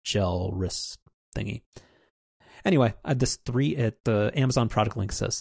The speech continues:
three M gel wrist rest for standing desks, wrap around desk edge for comfort, something, something, something. <laughs> Great for desks with sharp edges. Mine kinda does. Um, yeah, it's, it's, it's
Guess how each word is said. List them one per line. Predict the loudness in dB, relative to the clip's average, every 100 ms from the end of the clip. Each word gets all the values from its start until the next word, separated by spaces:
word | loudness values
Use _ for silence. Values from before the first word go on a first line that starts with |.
| -4
three | 2 2 4
M | 2 0
gel | 0 2 2 2
wrist | 0 0 -2
rest | -2 -2 -6
for | -10
standing | -4 0 2 2 2
desks, | 0 -2 -4
wrap | 0 0 0
around | -2 0 0 -2
desk | -2 -4 -4
edge | -4 -4 -6
for | -10
comfort, | -4 -2 0 -2 -2 _ _
something, | -6 -4 -4
something, | -8 -12 -10
something. | -10 -10 -12 -14 -20 -20 _ _ _ 2
<laughs> | 4 4
Great | 4 0 0
for | 0
desks | 0 -2 -2
with | -2
sharp | -2 -4 -6
edges. | -6 -8 -8
Mine | -6 -4
kinda | -4 -4
does. | -4 -6 -8 -10 -16 _ _ -20 -20 -20 -20 _
Um, | 2 4 4 4 0 -4 _ _ _ _ 0
yeah, | 0 0 _ -2
it's, | 0 0
it's, | -2 -2 -4 -4
it's | -4 -2